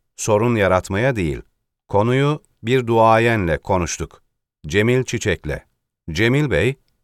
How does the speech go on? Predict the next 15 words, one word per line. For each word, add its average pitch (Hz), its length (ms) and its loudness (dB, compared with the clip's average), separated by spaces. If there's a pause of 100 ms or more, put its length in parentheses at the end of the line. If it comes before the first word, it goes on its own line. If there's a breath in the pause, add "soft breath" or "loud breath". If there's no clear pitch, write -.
(140)
duayen 107 480 4
sözünden 117 520 0
hoşlanmıyor. 113 680 -2 (520)
Siyasetin 120 760 0 (360)
tecrübe 104 520 0
küpü, 104 500 -4 (280)
ak 117 220 -2
saçlısı 90 680 -4 (120)
diyelim. 80 420 -2 (540)
Dünden 127 560 2
bugüne. 80 460 -4 (680)
Geçmişten 139 600 0
günümüze 101 720 0 (240)
zaman 107 460 0
turu. 76 340 -8